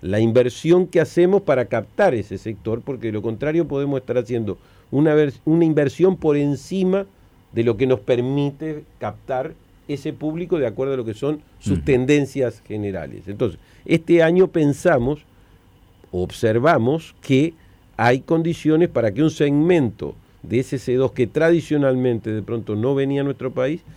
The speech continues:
Speaker 1: lo puede hacer. En el caso de Brasil,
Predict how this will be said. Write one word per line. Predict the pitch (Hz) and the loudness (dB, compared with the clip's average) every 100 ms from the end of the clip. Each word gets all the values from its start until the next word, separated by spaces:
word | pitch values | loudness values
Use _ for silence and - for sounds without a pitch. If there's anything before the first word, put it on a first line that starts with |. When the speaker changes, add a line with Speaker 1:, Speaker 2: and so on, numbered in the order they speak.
| - _ - | -20 _ -4
Speaker 1:
lo | 101 117 | 2 2
puede | 117 113 | 2 2
hacer. | 95 - 80 - | 0 -4 -12 -8
En | 92 117 | -2 -2
el | 131 | 0
caso | 220 208 165 | 0 0 0
de | 123 | 0
Brasil, | 101 104 - 98 92 | 0 -2 -2 -6 -8